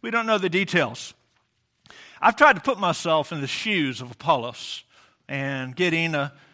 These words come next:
phone call from the Apostle Paul in which he says, "Johnston, I greatly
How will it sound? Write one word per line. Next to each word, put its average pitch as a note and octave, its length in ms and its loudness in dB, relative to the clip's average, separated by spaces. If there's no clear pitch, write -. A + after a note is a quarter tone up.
phone F3+ 260 0
call D3 300 2
from D3+ 160 -8
the D3 100 -6
Apostle E3 460 -4
Paul C#3 460 2
in C#3+ 140 -10
which C#3+ 200 -4
he E3 100 -4
says, D3+ 400 -2
"Johnston, F3+ 600 2
I G3 140 4
greatly B3 680 6